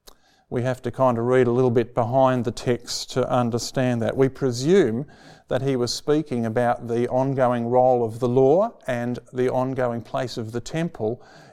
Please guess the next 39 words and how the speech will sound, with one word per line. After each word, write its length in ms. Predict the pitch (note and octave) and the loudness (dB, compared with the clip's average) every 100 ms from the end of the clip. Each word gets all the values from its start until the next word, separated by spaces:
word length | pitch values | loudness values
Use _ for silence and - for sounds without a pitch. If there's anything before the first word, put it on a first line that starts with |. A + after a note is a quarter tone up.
| _ | _
in 280 | C#3 C3 B2+ | -4 -2 -4
Christian 600 | - D3+ - - C3 B2 | -2 -2 -2 -6 -4 -4
religion 500 | B2+ D3 D3 B2 A2 | 0 0 -2 -4 -6
and 260 | A#2+ A#2+ A#2 | -6 -6 -4
the 80 | A#2 | -4
new, 400 | B2+ C3 B2+ A#2+ - - _ | -2 -2 -4 -6 -18 -20 _
uh, 160 | B2+ A2+ | -4 -2
movement 500 | C3+ D#3+ D3+ A#2+ G#2+ | 4 4 4 -4 -2
that 180 | A#2+ A#2+ | -4 -2
Jesus 480 | C3 C3+ B2 A2 | -2 -2 -2 -6
had 240 | - B2 A2 | -6 -6 -6
started. 680 | - C3+ B2 B2 G#2+ - - _ _ _ _ _ _ _ | -4 -2 -2 -2 -4 -8 -18 _ _ _ _ _ _ _
And 160 | - C3 | -2 4
we 120 | C3+ | 4
assume 360 | C3 - E3 D#3+ | 4 4 4 6
that 220 | A#2 - | 2 0
because 400 | B2+ - C3+ A#2+ | -6 -2 -4 -2
the 160 | C3 B2 | -4 -4
accusers 760 | - - D#3+ D#3+ A#2+ D#3+ F3 - - - - | -6 0 0 2 0 -2 -6 -14 -20 -20 -18
from 360 | - C3 B2+ | -2 0 0
what 280 | B2 B2 C3 | -2 -2 -2
was 160 | B2 B2+ | -2 -4
known 260 | B2+ B2+ | -2 -2
as 140 | A#2 - | -4 -6
the 80 | A2 | -10
synagogue 560 | - C#3+ A#2+ A#2+ A#2+ | -4 -2 0 0 0
of 140 | A2+ - | -2 -8
the 60 | |
freedmen 520 | A#2 C#3+ C3+ A#2+ A2+ | -6 -2 0 0 -2
brought 260 | A2 D3 D3 | 4 4 4
that 220 | C3 - | 0 -2
charge 480 | - C3+ B2 A#2 A2+ | -6 -4 -2 -4 -6
against 480 | C3 A2+ A#2+ B2+ - | -10 -4 -2 -2 -6
him, 140 | A#2 G#2+ | -8 -6
that 80 | |
he's 120 | A2 G#2+ | -6 -6
speaking 420 | - C#3+ C#3 A#2+ | -2 -2 -2 -4
against 480 | A#2 B2+ A#2 - - | -2 -2 -2 -6 -2
God 300 | C3 D#3+ | 0 0